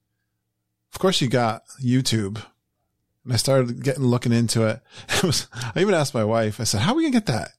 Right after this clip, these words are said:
electric? How, how is that thing wired into the wall?" I don't like electrical things, too. I'm a little, th-, th-, those things intimidate me. You know, it was, I couldn't believe it. She said, "You know, your dad and I, when we first moved in, took that off. It was really easy." I said,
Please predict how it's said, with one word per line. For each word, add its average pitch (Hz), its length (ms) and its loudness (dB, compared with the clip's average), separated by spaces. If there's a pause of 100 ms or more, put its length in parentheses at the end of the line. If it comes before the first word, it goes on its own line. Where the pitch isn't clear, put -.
(140)
electric? 135 420 -2
How, 131 180 -2 (100)
how 185 200 2
is 240 80 -2
that 170 240 -2
thing 104 320 0 (600)
wired 143 440 -2
into 143 220 -4
the 107 60 0
wall?" 123 300 0
I 127 100 2
don't 175 160 0
like 127 180 -2
electrical 107 460 -2
things, 85 340 -4
too. 98 180 -2
I'm 92 80 -2
a 120 40 4
little, 110 360 -2 (580)
th-, 123 140 0
th-, 127 240 0
those 131 220 0
things 107 240 2
intimidate 104 480 0
me. 104 240 0 (720)
You 135 100 2
know, 165 140 2
it 160 120 0
was, 131 320 0
I 160 100 -2
couldn't 170 300 0
believe 123 280 2
it. 104 240 -4
She - 140 2
said, 196 180 2
"You 165 80 -2
know, 190 200 0 (200)
your 190 120 4
dad 214 260 0
and 208 120 -2
I, 151 80 0
when 139 80 2
we 139 40 2
first 156 300 0
moved 151 200 2
in, 165 160 2
took - 220 0
that 110 240 -2
off. 95 280 -2
It 131 40 0
was 139 180 2
really 170 260 2
easy." 156 380 2
I 104 60 -12
said, 104 220 -2